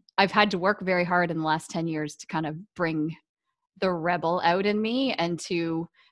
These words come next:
feel comfortable speaking out. Um, and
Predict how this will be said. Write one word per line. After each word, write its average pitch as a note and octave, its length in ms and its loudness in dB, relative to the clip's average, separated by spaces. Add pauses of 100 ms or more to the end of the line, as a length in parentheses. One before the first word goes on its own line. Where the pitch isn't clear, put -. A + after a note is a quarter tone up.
(120)
feel F#3 200 2
comfortable D#3+ 1000 -2
speaking D#3 520 -6
out. G#3 360 -2 (640)
Um, D#3+ 720 0 (1000)
and F#3+ 580 2